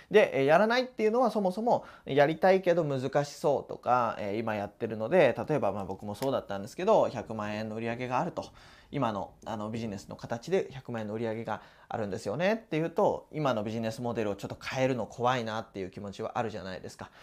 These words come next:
えー、こ-、この売り上げを失っちゃうかもしれない。えー、特に、えー、百万円が二万円になりましたみたいな話を聞いたりするとちょっと、えって思いますよね。なので、えー、まあちょっとやるのやめようかな。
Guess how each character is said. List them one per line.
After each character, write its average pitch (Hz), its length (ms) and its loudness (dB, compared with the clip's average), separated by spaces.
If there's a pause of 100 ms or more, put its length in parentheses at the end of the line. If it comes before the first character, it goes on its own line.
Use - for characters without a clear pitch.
(180)
え 82 420 -8
ー、 - 40 -20
こ-、 - 160 -4
こ - 120 -8
の 110 100 -2
売 110 80 -4
り 113 60 0
上 110 60 0
げ 110 80 -2
を - 40 -2
失 120 160 -6
っ 123 60 -8
ち - 80 -4
ゃ 127 40 4
う 120 60 0
か 113 60 -6
も 104 80 -6
し 113 100 -10
れ 104 100 -6
な 104 100 -6
い。 98 100 -8 (180)
え 110 80 -10
ー、 117 180 -10
特 120 200 -8
に、 101 180 -8 (240)
え 107 120 -6
ー、 - 20 -10
百 120 220 -12
万 98 160 -6
円 104 60 -6
が 104 80 -6
二 107 100 -6
万 113 140 -2
円 120 60 -2
に 117 40 -4
な 117 80 -2
り 120 60 -2
ま 139 140 -2
し 139 60 -8
た 113 140 -2
み 101 80 -10
た 90 80 -6
い 95 40 -8
な 98 60 -10
話 107 240 -8
を 101 60 -6
聞 113 160 -8
い 104 40 -10
た 117 100 -2
り 104 80 -6
す 101 100 -10
る 95 60 -10
と 92 100 -12
ち 101 60 -10
ょ 101 40 -8
っ - 40 -10
と、 - 180 -10 (300)
え - 120 -6
っ - 40 -8
て - 180 -10
思 98 200 -4
い 120 60 -6
ま 139 100 -10
す - 120 -10
よ - 80 -6
ね。 - 260 -12 (300)
な 160 100 -2
の 139 120 -2
で、 180 280 -2 (260)
え 101 520 -2
ー、 - 20 -12
ま 123 100 -4
あ - 20 -16
ち - 80 -4
ょ - 20 -8
っ - 20 -8
と 95 80 -8 (140)
や 113 220 -2
る 143 80 0
の 120 100 -2
や 107 140 -4
め 131 100 -2
よ 165 160 2
う - 60 -6
か 110 100 -10
な。 110 200 -8